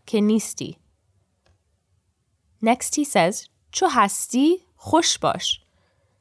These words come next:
چو is a poetic way of saying چون, which we heard before in چون عاقبت کار جهان. And again, here it means because. چون.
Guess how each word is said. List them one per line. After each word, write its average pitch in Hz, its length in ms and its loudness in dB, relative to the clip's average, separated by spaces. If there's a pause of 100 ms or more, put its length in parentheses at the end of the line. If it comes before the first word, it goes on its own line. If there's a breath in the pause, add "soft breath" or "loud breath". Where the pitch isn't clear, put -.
(320)
چو 220 420 2
is 220 140 0
a 202 60 2
poetic 165 460 2
way 170 120 2
of 175 80 -2
saying 247 220 -4
چون, - 440 2
which - 300 -6 (180)
we 180 160 0
heard 170 240 -2
before 185 380 0
in 165 300 -2 (320 soft breath)
چون 202 400 2
عاقبت 160 600 0
کار 160 380 -2
جهان. 165 720 2 (680)
And 214 120 0
again, 214 360 4
here 202 280 2
it - 80 2
means 156 300 -4
because. - 580 0 (800)
چون. 202 440 2